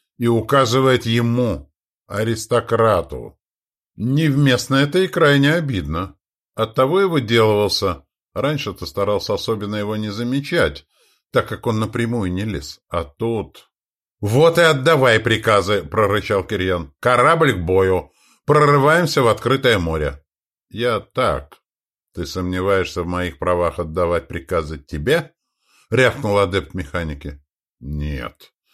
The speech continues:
нехотя ответил Андрей Савельевич. «Вот и выполняй. Если мы попадём в плен, а корабль в руки Ганзы, то государь выкупит не нас только для одного — позорной казни, невзирая на чины и происхождение.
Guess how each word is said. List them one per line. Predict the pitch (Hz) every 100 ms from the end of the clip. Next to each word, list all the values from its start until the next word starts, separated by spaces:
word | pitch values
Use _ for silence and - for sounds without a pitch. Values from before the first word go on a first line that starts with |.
| _ _
нехотя | 98 107 107 101 95 90
ответил | 82 90 90 85
Андрей | 82 82
Савельевич. | 73 85 78 73 73 71 - _ -
«Вот | 147 165
и |
выполняй. | 160 143 123 90 76 57 57 _ _ _ _ _
Если | 85 101 - 95
мы | 92
попадём | 73 76 95 87 87 69
в | -
плен, | 113 76 62 _
а | -
корабль | - 85 87 69 73
в | 82
руки | 76 73
Ганзы, | 76 139 160 82 58 - _ _ _ _
то | - 131
государь | 123 - 139 147 160
выкупит | 131 151 143 117 117 113
не | 113
нас | 110 123 -
только | 120 110 113
для | 104 110
одного — | 101 110 95 62
позорной | - 85 101 120 110 104
казни, | 95 73 58 57 - _ _ _ _ -
невзирая | 87 90 101 113 120 101
на | 98
чины | - 98 123
и | 120
происхождение. | 107 95 - 104 95 95 73 53